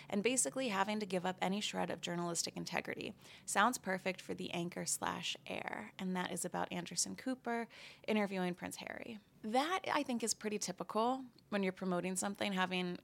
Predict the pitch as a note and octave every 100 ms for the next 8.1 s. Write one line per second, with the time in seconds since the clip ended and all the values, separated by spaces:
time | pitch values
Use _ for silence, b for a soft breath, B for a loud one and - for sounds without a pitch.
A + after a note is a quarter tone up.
0 | - F#3+ F#3 - F#3 F#3 F3+ F3+ F#3+ F#3+
1 | - F#3 F3+ F3 - - E3+ - F3 -
2 | - F3+ - F3+ F#3 F#3+ - - - F3+
3 | F#3 - b b b b F#3+ G3+ - A3+
4 | A3 - A#3 A3+ B B B B - G#3+
5 | B3 C#4 C4+ B3+ A#3+ A3 G#3+ F#3+ - F#3+
6 | F#3+ - F#3 F3+ F#3 G#3 G3+ G3+ G3+ -
7 | F#3+ F3+ F3+ F#3 - F3 - F3 - -